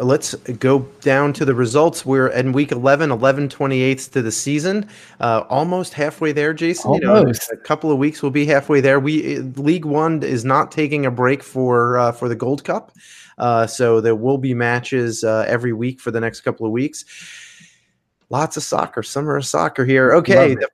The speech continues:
Speaker 1: first, the first match was on Friday night. O C B, uh, scored two on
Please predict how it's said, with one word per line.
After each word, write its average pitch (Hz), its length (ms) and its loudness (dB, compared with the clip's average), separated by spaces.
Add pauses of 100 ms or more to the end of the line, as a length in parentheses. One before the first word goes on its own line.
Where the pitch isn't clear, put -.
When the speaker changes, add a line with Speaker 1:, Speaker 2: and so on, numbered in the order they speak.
(100)
Speaker 1:
first, 196 300 -2
the 139 100 -2
first 190 300 -4
match 170 340 -2
was 147 360 0
on 143 140 -2
Friday 156 360 0
night. 151 260 0
O 151 140 0
C 156 180 -8
B, 160 480 0 (220)
uh, 123 80 -6
scored 139 440 0
two 233 520 -2
on 143 340 2